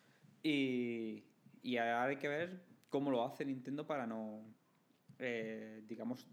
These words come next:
dividir y sesgar a, digamos, a los usuarios. Porque, digamos, ahora mismo, eh, hoy han salido las ventas semanales, que creo las, por aquí las tenía, y ha vendido en Nintendo en dos semanas en Japón creo que son medio millón de consolas. <laughs> Medio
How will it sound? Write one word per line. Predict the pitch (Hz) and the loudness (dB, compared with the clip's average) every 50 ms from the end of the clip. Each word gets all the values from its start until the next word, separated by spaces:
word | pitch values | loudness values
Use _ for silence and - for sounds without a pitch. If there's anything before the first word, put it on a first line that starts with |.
| - | -6
dividir | - 127 120 113 113 110 117 123 131 139 147 156 - - | -4 -2 -2 0 -2 -2 -2 -2 -2 -2 -4 -6 -10 -12
y | 135 | -8
sesgar | 123 - 127 120 117 117 123 123 131 | -6 -6 -6 -4 -4 -4 -2 -2 -2
a, | 127 120 113 113 113 110 113 113 131 131 - - _ _ - _ | -2 -4 -6 -8 -10 -12 -16 -18 -20 -20 -20 -20 _ _ -20 _
digamos, | - 127 120 117 120 120 120 - | -8 -8 -6 -6 -6 -8 -8 -6
a | - 127 | -4 -2
los | 113 110 107 107 107 | -2 -2 -2 -4 -6
usuarios. | - - 117 135 175 233 - - - _ _ _ _ _ _ _ _ _ _ _ _ _ _ _ _ _ - - - | -6 -6 -4 -4 -4 -6 -10 -14 -18 _ _ _ _ _ _ _ _ _ _ _ _ _ _ _ _ _ -16 -10 -8
Porque, | 123 117 113 117 113 | -6 -2 -2 0 0
digamos, | 110 117 110 110 110 127 131 | 0 0 0 0 -2 -2 -2
ahora | 127 131 127 135 139 | 0 2 2 2 2
mismo, | 143 151 160 170 175 - - - - | 0 -2 -4 -4 -6 -8 -10 -10 -6
eh, | - 143 143 143 139 131 120 117 117 - | -4 -2 -2 -2 -2 -2 -2 -2 -2 -2
hoy | - 139 | 0 0
han | 139 139 | -2 -2
salido | 135 156 147 151 151 | -2 -2 -2 -2 -2
las | 147 143 - 135 | -2 -4 -4 -4
ventas | 135 143 151 139 - 139 135 135 - - | -4 -4 -2 -2 -4 -4 -4 -4 -6 -8
semanales, | - 127 127 123 139 156 160 156 - | -6 -4 -2 -2 -2 -4 -6 -8 -10
que | - - | -12 -12
creo | - - 139 | -10 -8 -8
las, | 123 127 | -8 -8
por | - - 131 | -8 -6 -6
aquí | 139 156 | -4 -4
las | 160 131 - | -6 -6 -6
tenía, | - 123 127 131 113 123 - - - - - - - - _ _ _ _ _ _ _ | -4 -4 -4 -4 -4 -6 -10 -20 -20 -20 -20 -20 -20 -20 _ _ _ _ _ _ _
y | - 135 131 | -4 -2 0
ha | 127 127 | 0 0
vendido | 135 135 135 139 143 143 | 0 0 0 0 -2 -2
en | 143 143 | -2 -2
Nintendo | 143 135 123 123 135 131 139 139 143 147 143 135 131 - - _ _ _ | -2 -2 -2 -2 -2 -2 -2 -2 -2 -4 -4 -6 -10 -14 -20 _ _ _
en | - 123 123 120 117 117 | -4 -2 -2 -2 -2 -2
dos | 113 120 - | -6 -6 -6
semanas | - 127 131 127 127 127 | -4 -4 -4 -4 -4 -4
en | 135 127 | -6 -6
Japón | - 117 117 127 131 131 | -6 -6 -6 -6 -6 -6
creo | 117 123 | -6 -6
que | 123 | -6
son | - 135 117 | -6 -6 -6
medio | 117 117 120 127 | -4 -4 -4 -4
millón | 120 113 113 120 | -4 -6 -8 -8
de | 117 | -8
consolas. | 110 110 110 - 123 123 - - - - - _ - | -10 -12 -10 -10 -10 -10 -10 -12 -16 -20 -20 _ -16
<laughs> | - 123 - - 190 175 131 135 - - 151 139 131 | -12 -10 -6 -2 -2 -2 -2 -4 -6 -8 -8 -6 -6
Medio | 175 156 147 143 - 160 | -6 -4 -4 -4 -4 -4